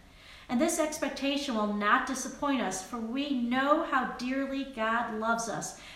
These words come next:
because he has given us the Holy Spirit to fill our hearts with his love." All right, guys, so this is that whole thing. You know, all of us, I'm sure, want to develop or strengthen our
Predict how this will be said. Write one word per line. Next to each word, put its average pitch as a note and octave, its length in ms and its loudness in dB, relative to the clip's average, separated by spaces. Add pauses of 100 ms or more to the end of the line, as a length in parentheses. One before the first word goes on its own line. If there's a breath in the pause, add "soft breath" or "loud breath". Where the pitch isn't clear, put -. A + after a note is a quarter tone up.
because C4+ 320 -2
he C4 80 -2
has A3+ 200 -2
given D4+ 340 2
us A3 320 0 (220 loud breath)
the G3 100 -4
Holy F#4 480 2
Spirit A3+ 400 -4
to G#3 100 -6
fill B3+ 560 -4
our A3+ 160 4
hearts A3+ 560 -2
with G3+ 240 -6
his G3 360 -6
love." F#3 340 -2 (880 loud breath)
All G3+ 120 6
right, A#3 240 6
guys, G3 200 2
so A3 100 -2
this A3+ 140 -2
is B3+ 100 -2
that A3+ 200 4
whole A#3 180 0
thing. G#3 400 0
You G#3 80 0
know, A3 280 0
all C#4 300 10
of A3 60 2
us, G#3+ 160 2
I'm G3 100 2
sure, A3 500 0
want A3 200 2
to A3+ 80 -4
develop A3+ 580 0
or G#3 160 -2
strengthen A3 720 -4
our G3 220 -6